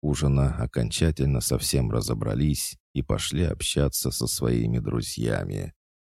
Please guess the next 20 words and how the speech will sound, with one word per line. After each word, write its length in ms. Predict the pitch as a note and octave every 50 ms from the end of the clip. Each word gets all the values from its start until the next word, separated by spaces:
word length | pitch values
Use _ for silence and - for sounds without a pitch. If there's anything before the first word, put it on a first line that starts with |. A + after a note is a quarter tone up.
| _ _ _
Чует 420 | - - - - F2+ D2 G#1 - -
сердце, 840 | - - F2+ F2 - - - - - - G#1 G1+ G1+ G#1 F#2 D#2+ - _
через 340 | - - A#1+ B1 A#1+ A1
неделю 540 | G#1 A#1+ A#1 A1+ A1+ D2+ F2+ D#2+ C#2+ C#2 C2+
милая 580 | - - - C2+ D#2 E2 D2+ B1 A#1+ A#1 G#1 G1+
общага 680 | G1+ - - - - E2 D#2+ D2+ C#2 B1 C#2+ C#2+ C2+ D#2+ -
превратится 1000 | - B1+ A1+ G#1+ A#1 A1 - - D2+ D2+ - - - - - C2+ C2+ C2 - - -
в 80 | - A#1
земной 560 | A#1 A1+ B1 A#1 A1+ A#1+ C#2 D#2+ D#2+ C#2+ A#1
филиал 680 | - - - B1+ C#2 D2 B1 A1 A1 G1+ G1+ G1+ - - _ _
ада. 560 | - G#1 G1+ G1+ G1+ G1+ G#1+ G1+ G1+ G1+ G1+ - _ _ _ _ _ _ _ _ _ _ _ _
А 120 | - -
всё 440 | - - - - - - G#1 G#1+ -
потому, 400 | - - - - B1+ C2+ D#2 D#2+
что 200 | - - - A#1+
студентики 920 | A#1 - - B1+ B1+ B1 C#2 D#2+ E2+ C#2+ A#1 B1+ B1 - - D2 C2+ G#1 -
не 180 | C2 C#2+ E2
умеют 480 | E2+ E2+ D#2+ D2+ D#2+ E2 D#2+ C2+ A#1 A1
быть 420 | G#1 G1+ G1+ A1 A1 - - - _
тихими. 720 | - - B1 A#1+ A1+ - - - A1+ A1+ A1+ A#1 A1 G1+